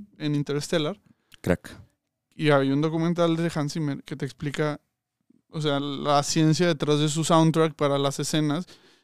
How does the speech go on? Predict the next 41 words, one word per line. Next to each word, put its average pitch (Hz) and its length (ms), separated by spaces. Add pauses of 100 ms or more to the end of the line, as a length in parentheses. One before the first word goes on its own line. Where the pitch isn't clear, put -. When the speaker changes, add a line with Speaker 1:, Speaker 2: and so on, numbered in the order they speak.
Speaker 1:
y, 143 360
y 147 120
que - 100
a - 100
Hans 151 200
Zimmer 175 180
le 175 80
decían, 147 320 (140)
"Esta 180 200
escena 220 200
se 202 40
va 214 60
a 202 60
tratar 208 300
de 196 140
esto", 165 220
y 143 60
este 143 180
güey 226 140
empezó 220 300
a - 40
componer 208 500
para, 190 360 (120)
o - 80
sea, 160 120 (100)
¿sabes? 214 300
O 165 80
sea, 175 180
es 180 180
Speaker 2:
Ajá, 117 460
Speaker 1:
cosas 113 320
Speaker 2:
y, 120 60
y 120 40
los 110 180
momentos. 110 680 (600)
O 117 80
sea, 120 260 (720)
porque 117 480 (380)
todo, 175 560
o 113 80
sea, 110 280